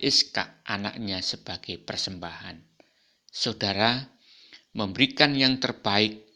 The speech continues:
adalah bagian dari pengajaran gereja tentang persembahan. Memberikan yang terbaik bukan hanya dalam bentuk persembahan materi, tetapi juga dalam bentuk tenaga, pikiran, dan waktu.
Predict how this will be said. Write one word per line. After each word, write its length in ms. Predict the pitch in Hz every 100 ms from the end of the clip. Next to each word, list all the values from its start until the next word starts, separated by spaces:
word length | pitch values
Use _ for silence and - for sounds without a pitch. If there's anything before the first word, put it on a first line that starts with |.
| _
adalah 400 | - 117 107 98
bagian 640 | - 95 - - 123 120 110
dari 240 | 101 95
pengajaran 880 | 98 - 101 95 - 107 101 95 -
gereja 560 | - 110 120 117 104 95
tentang 480 | - 95 95 87
persembahan. 880 | - - - 95 92 85 90 85 - - _ _ - - - -
Memberikan 640 | - 98 92 143 143 151
yang 160 | 147 143
terbaik 640 | 139 127 - 95 98 -
bukan 560 | _ 135 - - 123 117 107
hanya 480 | 110 110 107 98 95
dalam 400 | 107 98 95 95
bentuk 480 | 123 120 107 113 -
persembahan 560 | - - - 95 95 92
materi, 640 | 92 92 - 107 101 87 - _ - - - - _
tetapi 320 | - 107 107 107
juga 400 | - - 143 135
dalam 400 | 110 104 101 -
bentuk 320 | 95 95 87
tenaga, 720 | - 101 110 110 107 90 80 - _ _ _ _
pikiran, 720 | - - 117 117 107 92 87 -
dan 240 | 90 82
waktu. 480 | 82 87 - - 87